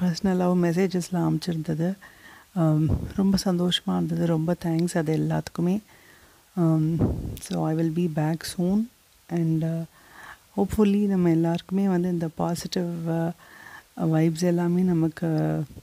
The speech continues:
சுவாமி கும்பிடுறச்ச நமக்கு ஆட்டோமேட்டிக்கா அது வரும்னு நினைக்கிறேன். ஆம், அதே மாதிரி தான் நமக்கு வந்து அம்பாளும் நமக்கு அந்த ஸ்ட்ரென்த்தை கொடுப்பா அப்படிங்கிற ஒரு நம்பிக்கை தான். Um, so அழகா அபிஷேகத்தை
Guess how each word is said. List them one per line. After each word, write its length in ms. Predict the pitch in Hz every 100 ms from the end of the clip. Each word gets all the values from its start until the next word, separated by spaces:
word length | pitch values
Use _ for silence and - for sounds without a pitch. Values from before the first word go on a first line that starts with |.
| - _ _ _ _ - - -
சுவாமி 480 | - 180 185 214 202
கும்பிடுறச்ச 640 | 185 175 180 180 160 180 180
நமக்கு 540 | 170 165 156 160 160
ஆட்டோமேட்டிக்கா 500 | 156 160 165 160 -
அது 260 | 170 156 143
வரும்னு 220 | - 160
நினைக்கிறேன். 520 | 160 156 160 160 165 - _ _ _ _ _ _ _ _ _
ஆம், 340 | 190 170 160 156
அதே 260 | 156 175
மாதிரி 240 | 185 175 165
தான் 100 | 190
நமக்கு 420 | 180 170 165 - 165
வந்து 300 | 151 151 170
அம்பாளும் 680 | 156 - 156 151 160 165 180
நமக்கு 300 | 170 160 156
அந்த 120 | 147 -
ஸ்ட்ரென்த்தை 260 | 160 165 175 -
கொடுப்பா 500 | 170 170 160 165 226 -
அப்படிங்கிற 340 | 156 151 160 170
ஒரு 100 | 165
நம்பிக்கை 440 | 156 156 156 151
தான். 200 | 160 190 - - _ - - - _ _
Um, 640 | 180 170 160 151 147 151 147 - - - - -
so 180 | 170
அழகா 360 | 147 151 170 170
அபிஷேகத்தை 480 | 156 156 185 175